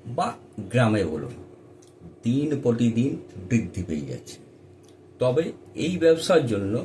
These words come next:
প্রয়োজন কি কি? এক,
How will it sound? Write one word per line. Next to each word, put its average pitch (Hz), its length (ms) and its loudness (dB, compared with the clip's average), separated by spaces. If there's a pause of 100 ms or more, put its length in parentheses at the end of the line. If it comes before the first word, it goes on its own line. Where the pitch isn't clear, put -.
(380)
প্রয়োজন 120 480 2 (400)
কি - 180 -4
কি? - 120 -10 (1400)
এক, 104 100 -6